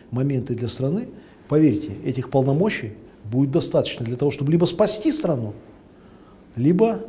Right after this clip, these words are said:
ее разрушить. Поэтому крайне важно, кто придет и в райсовет, и в горсовет, и в облсовет. Вспомните историю С С С Р. Верховный Совет,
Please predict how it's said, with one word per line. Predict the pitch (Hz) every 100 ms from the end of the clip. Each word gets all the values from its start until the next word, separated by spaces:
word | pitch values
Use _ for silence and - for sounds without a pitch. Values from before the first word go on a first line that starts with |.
| - - -
ее | 120 117 156 170 170
разрушить. | 135 127 110 95 - - - - - -
Поэтому | 120 135
крайне | 131 151 147 143
важно, | 139 127 127
кто | - 143
придет | - 131 143 151 - - - - - - - -
и | 190
в | 160
райсовет, | 127 113 117 110 107 - - - _ -
и | 156
в | 151
горсовет, | 131 120 - 117 110 107 - - - -
и | 170
в | 143 131
облсовет. | 113 113 - 113 107 104 - - - - - -
Вспомните | - - 196 135 135
историю | - 123 113
С | 113
С | 127
С | 113
Р. | 110 - - - - - -
Верховный | 123 - 240 220
Совет, | 226 226 226